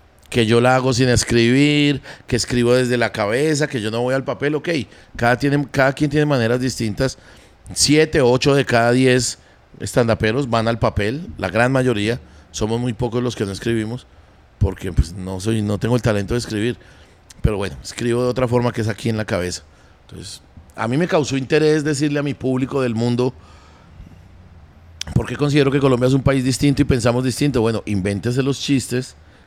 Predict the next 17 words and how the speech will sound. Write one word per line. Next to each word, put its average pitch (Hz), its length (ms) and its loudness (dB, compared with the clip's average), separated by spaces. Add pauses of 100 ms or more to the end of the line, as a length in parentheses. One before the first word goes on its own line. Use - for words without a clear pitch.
que 113 120 -2
le 101 100 -2
sostengan 113 680 2
y 120 60 0
le 113 100 0
sustenten 107 720 -2 (560)
que, 95 240 -10
que 110 100 -2
el 95 80 -2
colombiano 98 420 0
piensa 113 300 0
distinto. 135 420 2 (2000)
Ok, - 80 -6
le 131 180 0
doy 104 220 -2
un 113 320 -6
yogur 120 420 -2